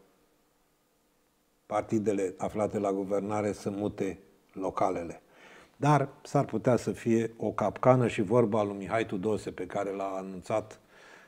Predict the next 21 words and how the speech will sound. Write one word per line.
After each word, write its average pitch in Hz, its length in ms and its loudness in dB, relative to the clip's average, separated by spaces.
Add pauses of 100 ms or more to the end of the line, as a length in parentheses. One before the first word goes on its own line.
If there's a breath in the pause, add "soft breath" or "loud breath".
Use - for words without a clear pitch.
(160 loud breath)
domnul 104 280 -4
Ciolacu, 107 440 0
șef 110 220 -2
de 104 120 0
campanie 101 560 -2
la 92 100 0
europarlamentare, 98 1300 -2 (800 loud breath)
cine 135 220 0
au 127 80 6
făcut 123 340 0
comasări 104 640 -4
din, 95 200 -8
de 95 140 -4
genul 98 380 -4
ăsta, 110 580 -4
nu 120 160 -8
prea 107 240 -2
i-a 98 160 0
ieșit 92 380 -4
în 90 140 -8
România. 85 520 -12